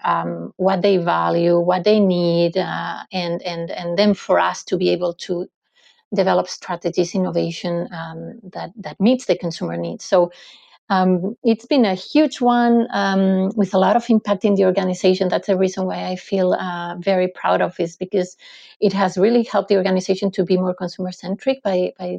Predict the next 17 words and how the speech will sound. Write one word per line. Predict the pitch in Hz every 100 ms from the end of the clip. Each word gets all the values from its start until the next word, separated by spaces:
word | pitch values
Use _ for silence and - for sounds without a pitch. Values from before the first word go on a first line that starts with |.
| -
deeply | 190 202
understanding | 190 185 180 - 185 214 214 -
consumers. | 214 - 240 277 269
And | 202 185 185 - - -
it | 208
has | 196 196 - -
really | 190 233 269 247 208
influenced, | 208 202 - 185 180 185 - -
um, | 185 175 175 180
the | 190
long-term | 185 185 190 185
plan | 185 185 180 175
of | 185
the | 170
company. | - 175 180 165 165 - _ _ _ _ _ 208
And, | 185 180 175
um, | 180 175 170 170 170 170 165 165 - 208